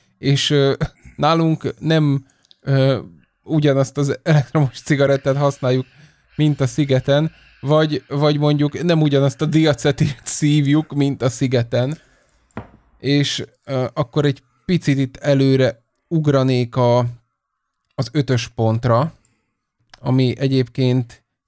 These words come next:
Cigiri Cigler Feri talál-, találás-, azt akartam, hogy találmánya, de nem ő találta föl, talál-, feltalálása.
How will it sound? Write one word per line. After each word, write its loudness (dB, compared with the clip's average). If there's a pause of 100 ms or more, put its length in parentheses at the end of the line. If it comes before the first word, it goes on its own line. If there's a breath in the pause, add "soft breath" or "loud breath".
Cigiri 0
Cigler 0
Feri -2
talál-, 2 (460)
találás-, 2
azt -4
akartam, -2
hogy 0
találmánya, 2
de 0
nem 2
ő 2
találta 0
föl, -4
talál-, -2
feltalálása. 0